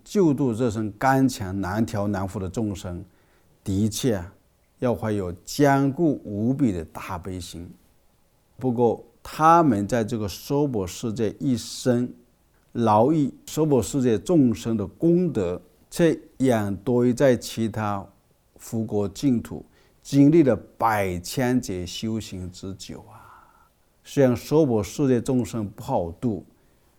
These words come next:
修行很艰难，但是你在娑婆世界一生，就等于是在彼得佛国净土修了百千劫的时间，他的功德力那么大。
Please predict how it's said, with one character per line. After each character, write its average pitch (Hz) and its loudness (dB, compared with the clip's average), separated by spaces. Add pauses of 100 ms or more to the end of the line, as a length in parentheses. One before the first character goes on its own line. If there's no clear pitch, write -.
(160)
修 160 6
行 127 0
很 101 -2
艰 107 0
难， 85 -6 (220)
但 135 0
是 175 0
你 160 4
在 147 6
娑 180 0
婆 151 6
世 160 -4
界 156 4
一 202 0
生， 175 4 (800)
就 185 8
等 135 4
于 143 6
是 135 0
在 139 4 (260)
彼 135 8
得 139 8
佛 127 0
国 123 6
净 156 4
土 120 -2
修 135 2
了 123 2 (560)
百 113 0
千 110 -4
劫 85 -12 (360)
的 101 -6
时 90 -8
间， 90 -10 (1080)
他 - -8
的 101 -2
功 107 -2
德 101 -4
力 104 -4
那 90 -6
么 78 -10
大。 82 -14